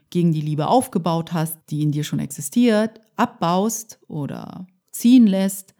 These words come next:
dass du schon vollkommen bist. Du bist schon komplett, du bist perfekt,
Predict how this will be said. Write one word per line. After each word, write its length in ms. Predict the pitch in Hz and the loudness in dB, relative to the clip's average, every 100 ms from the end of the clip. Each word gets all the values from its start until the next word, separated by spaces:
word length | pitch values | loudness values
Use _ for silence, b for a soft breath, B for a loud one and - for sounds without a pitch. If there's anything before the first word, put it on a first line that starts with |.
| _ | _
dass 320 | 165 165 - | -4 -4 -8
du 540 | - 170 170 165 165 - _ _ | -8 -4 -2 -2 -4 -8 _ _
schon 220 | - - 185 | -8 -4 -2
vollkommen 500 | - 196 208 208 220 | -2 -4 0 4 4
bist. 400 | 226 - - - | 2 -2 -14 -10
Du 60 | |
bist 160 | 185 208 | -6 -4
schon 160 | 226 | -2
komplett, 440 | 214 208 202 247 208 _ - | 0 -2 -2 -4 -4 _ -12
du 80 | |
bist 500 | 160 208 208 - - - _ - | -4 -2 -4 -8 -18 -20 _ -8
perfekt, 720 | 185 180 247 233 - _ | -6 -2 -2 -2 -4 _